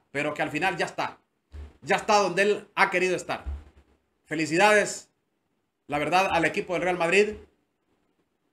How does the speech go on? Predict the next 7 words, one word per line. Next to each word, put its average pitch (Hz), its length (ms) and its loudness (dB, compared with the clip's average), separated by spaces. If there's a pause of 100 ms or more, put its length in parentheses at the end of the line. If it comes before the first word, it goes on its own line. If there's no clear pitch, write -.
(340)
Imagínense 160 420 -2
esta 156 180 -2
dupla, 170 460 -4 (300)
Kylian 151 400 -2
Mbappé, 123 280 -6
Vinicius 139 420 -8
Junior. 123 300 -10